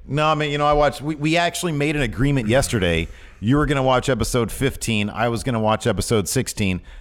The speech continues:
I ended up watching both because I do love N X T U K, but I do acknowledge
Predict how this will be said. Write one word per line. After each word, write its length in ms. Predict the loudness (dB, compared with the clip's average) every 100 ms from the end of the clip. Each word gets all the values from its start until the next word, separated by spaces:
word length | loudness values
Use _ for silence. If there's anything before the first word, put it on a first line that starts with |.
| -8
I 80 | -2
ended 160 | 0 0
up 240 | -2 -2
watching 380 | 2 2 2 2
both 460 | 2 2 0 -6 -20 -20 -20 -8
because 300 | -4 -2 0
I 160 | 2 2
do 280 | 0 0 2
love 300 | 2 2 0
N 140 | -2
X 180 | -2 -2
T 120 | -2
U 120 | 0
K, 220 | 2 2
but 120 | 2 2
I 100 | 2
do 140 | 0
acknowledge 560 | 0 2 2 2 0 -6